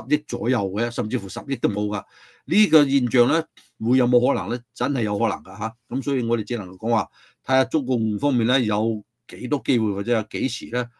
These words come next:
可能會出現呢個問題啦。呃，佢哋去人口普查啦下。咁但係從 <clears throat> 中國大陸嘅無論汽車又好，呃，到外賣咖啡又好，或者再到房地產，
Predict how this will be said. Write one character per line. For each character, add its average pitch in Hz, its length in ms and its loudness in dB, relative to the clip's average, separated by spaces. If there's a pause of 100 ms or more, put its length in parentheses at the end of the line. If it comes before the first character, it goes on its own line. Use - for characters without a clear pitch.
(220)
可 127 140 0
能 95 140 0
會 101 100 -8
出 127 140 -4
現 107 100 0
呢 117 140 0
個 101 120 -6
問 98 300 -6
題 80 80 -16
啦。 90 200 -10 (1600)
呃， 101 240 -4
佢 113 120 -2
哋 107 140 2
去 113 80 4
人 87 120 -4
口 110 120 -2
普 110 160 -2
查 90 160 -4
啦 90 100 -10
下。 104 120 -2
咁 214 240 4
但 165 140 4
係 156 120 6
從 107 440 -6 (400)
<clears throat> 147 260 8
中 185 120 6
國 151 80 6
大 127 100 6
陸 117 160 4
嘅 123 260 2 (220)
無 101 120 -4
論 107 220 -2
汽 123 180 2
車 147 140 2
又 127 180 6
好， 98 80 0 (1080)
呃， 107 340 -4
到 120 120 4
外 120 280 4
賣 107 220 2
咖 110 180 0
啡 127 220 2
又 101 100 2
好， 107 120 0
或 113 120 0
者 127 120 0
再 107 240 -2
到 104 140 -2
房 76 240 -12
地 101 160 -4
產， 107 380 -4